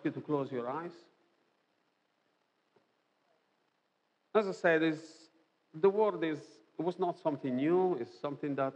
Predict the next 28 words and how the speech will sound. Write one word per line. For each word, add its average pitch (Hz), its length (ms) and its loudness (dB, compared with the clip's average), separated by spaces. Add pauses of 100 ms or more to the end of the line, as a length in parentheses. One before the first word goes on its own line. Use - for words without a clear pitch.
um, 139 260 -4
especially - 360 -6
if 185 80 -8
you've 139 80 -10
been 147 160 0
a 143 40 -2
Christian, 139 720 -8 (600)
we 143 100 0
have 143 120 0
read 135 460 0
and, 107 260 -6
uh, 113 140 -4 (320)
have 170 120 -8
been 131 140 -4
told 123 320 -8
so 117 60 -12
many 107 260 -10
times. 117 480 -8 (1000)
But 165 180 -2
so 202 100 -2
many 202 180 6
times 185 300 4
when 147 440 0
we 147 100 -2
keep - 380 -8
repeating 151 480 -4
the 113 80 -2
things, 117 400 -4